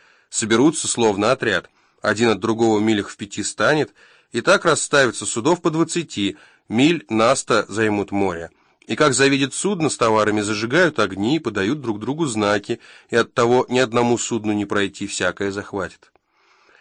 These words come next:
Купцы знают разбойнические обычаи,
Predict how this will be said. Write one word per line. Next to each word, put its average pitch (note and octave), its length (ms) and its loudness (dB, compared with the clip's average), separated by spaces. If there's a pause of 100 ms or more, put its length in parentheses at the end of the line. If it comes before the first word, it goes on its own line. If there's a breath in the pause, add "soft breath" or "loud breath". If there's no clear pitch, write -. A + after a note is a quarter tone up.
(120)
Купцы D#3+ 460 0
знают E3 480 4
разбойнические A#2+ 840 0
обычаи, F#2 560 -6